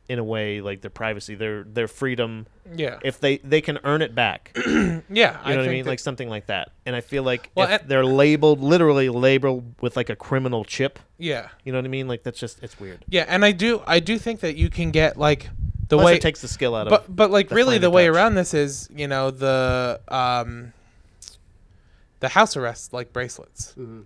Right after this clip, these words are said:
Speaker 2: Like, that's already just a temporary chip.
Speaker 1: Right.
Speaker 2: Don't do something permanent. Like, if, if it's a,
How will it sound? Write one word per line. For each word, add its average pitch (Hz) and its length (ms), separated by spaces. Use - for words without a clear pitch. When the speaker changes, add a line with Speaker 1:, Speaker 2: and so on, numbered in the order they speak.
Speaker 2:
Like, 165 180
that's 233 220
already 214 280
just 180 240
a 165 60
temporary 156 720
chip. - 440
Speaker 1:
Right. 120 220
Speaker 2:
Don't 220 300
do 226 120
something 180 380
permanent. 139 560
Like, 165 180
if, 185 160
if 196 180
it's 202 160
a, 170 120